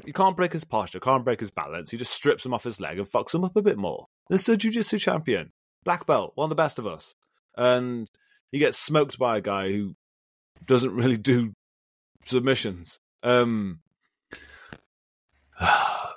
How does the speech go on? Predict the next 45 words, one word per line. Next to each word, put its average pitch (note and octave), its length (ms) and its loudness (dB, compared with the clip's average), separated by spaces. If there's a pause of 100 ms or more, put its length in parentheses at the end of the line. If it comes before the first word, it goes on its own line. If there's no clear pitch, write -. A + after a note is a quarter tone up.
(200)
dude, F2+ 340 -4 (240)
it's, C3 320 4
it's B2+ 200 -2 (1040)
bad C#3 200 0
advice. F#2 520 -2
I - 40 2
mean, D#3+ 300 4
you, C3+ 140 -12 (260)
you C3 100 -4
know, A#2 80 0
you G#2 60 -4
can B2+ 120 -4
make C#3+ 140 2
the B2+ 80 4
argument, A#2 420 2
but C#3 80 -6
you D#3+ 200 -4
see, E3 380 2 (320)
you D3 80 -4
see F#3 240 0
people E3 380 -4
who C#3 220 2
are, A#2+ 300 4 (380)
who B2+ 140 2
are A#2+ 80 6
good C3 240 6
at G#2 100 2
submissions A#2 540 -6
doing A2+ 200 2
well A2+ 220 4
in, G2 360 -2
in, G#2+ 220 -4
you A#2 100 -2
know, G2 120 -4
in G2 120 -6
good B2+ 180 4
at A2 100 2
guard A#2 300 2
and G2 140 -4
doing G#2+ 180 -2
well A2 140 0
in G#2+ 80 -2
jiu-jitsu G#2+ 360 -4
competitions. F#2+ 760 -4 (600)
Um, A#2 540 2